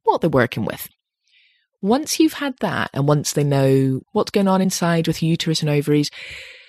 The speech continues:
they will all then have the information to put together a treatment plan for you. And this is where people start talking about protocols. Your protocol is your treatment plan. What you hear people talking about are long protocols and short protocols.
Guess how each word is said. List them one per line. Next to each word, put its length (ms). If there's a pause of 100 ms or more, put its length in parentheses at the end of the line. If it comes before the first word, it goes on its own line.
(200)
they 140
will 180
all 140
then 180
have 180
the 100
information 720
to 80
put 140
together 240
a 60
treatment 400
plan 180
for 220
you. 160 (180)
And 180
this 220
is 200
where 380
people 280
start 320
talking 300
about 280
protocols. 680 (420)
Your 140
protocol 480
is 120
your 120
treatment 360
plan. 240 (280)
What 200
you 100
hear 120
people 260
talking 380
about 380 (120)
are 400
long 380
protocols 800 (100)
and 240
short 400
protocols. 680